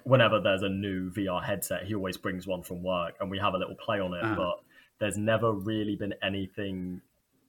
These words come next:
Speaker 1: that's felt like enough to make any of us want to play on that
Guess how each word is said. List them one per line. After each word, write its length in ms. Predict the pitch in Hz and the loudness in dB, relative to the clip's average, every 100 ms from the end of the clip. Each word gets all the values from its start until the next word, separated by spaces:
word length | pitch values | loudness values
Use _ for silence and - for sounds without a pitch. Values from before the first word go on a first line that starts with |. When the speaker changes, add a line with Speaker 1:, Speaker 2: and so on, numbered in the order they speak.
| _ _ - 110 | _ _ -16 -8
Speaker 1:
that's 200 | 107 - | -8 -8
felt 500 | - - 101 95 98 | -10 -2 0 0 -2
like 220 | 95 92 - | -4 -4 -6
enough 540 | 104 95 92 113 - | -4 -2 0 -2 -4
to 120 | - 101 | -6 -4
make 340 | 95 90 - _ - | -2 -4 -10 _ -4
any 180 | 98 98 | -2 -2
of 120 | 95 | -4
us 120 | - 92 | -8 -10
want 400 | 92 104 - - | -6 -4 -6 -10
to 100 | 101 | -12
play 380 | - 107 101 | -4 -2 0
on 260 | 107 101 92 | 0 -2 -2
that 200 | 101 123 | 2 2